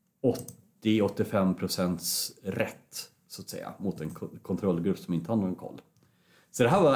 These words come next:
en av de här olika delarna som man gjorde. Ja. Jätteintressant. Så om man vill använda Hemisync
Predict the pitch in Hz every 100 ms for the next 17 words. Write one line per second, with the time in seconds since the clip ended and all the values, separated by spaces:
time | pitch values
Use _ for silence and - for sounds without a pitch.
0 | - 135 196 190 123 107 90 98 90 92
1 | 73 64 62 - 82 76 62 52 - -
2 | _ 101 85 - _ _ _ _ _ _
3 | _ - 123 117 113 92 107 104 90 -
4 | - _ - _ _ - 160 156 151 147
5 | 156 156 165 170 160 190 196 170 160 151
6 | - 98